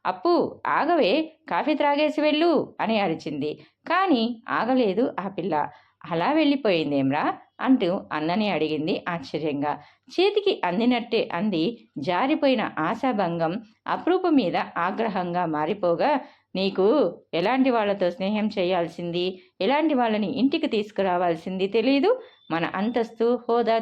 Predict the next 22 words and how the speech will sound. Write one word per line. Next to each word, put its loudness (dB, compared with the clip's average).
చూసుకోకుండా 0
స్నేహం 0
చేస్తే 0
ఇలాగే 4
అనుభవించవలసి 0
ఉంటుంది. 0
పాల 0
ప్యాకెట్లు -2
వేసి, 0
జాకెట్లు -2
కుట్టి, 0
కూలీ 4
నాలీ 4
చేసుకునే 0
మనుషులు. -4
ఆ 0
అమ్మాయి 2
మంచిది -2
కాదని 2
నాకెప్పటి -2
నుండో 8
తెలుసు. -2